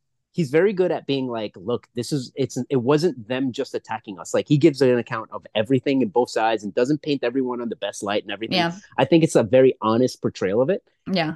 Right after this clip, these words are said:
Speaker 1: And, uh, there's actually a T V show. Uh, there was a T V show, uh, that's based on his book. Uh, but yeah, this is one of those that's like, I,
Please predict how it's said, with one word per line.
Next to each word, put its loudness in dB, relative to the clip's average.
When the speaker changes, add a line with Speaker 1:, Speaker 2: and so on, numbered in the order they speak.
Speaker 1:
And, 0
uh, -2
there's 0
actually -2
a -2
T -8
V -6
show. -8
Uh, -2
there 6
was 8
a 6
T 2
V 4
show, 0
uh, -2
that's -2
based -2
on -2
his -6
book. -10
Uh, -10
but 2
yeah, 0
this 2
is 4
one 6
of 4
those 4
that's 0
like, 0
I, 0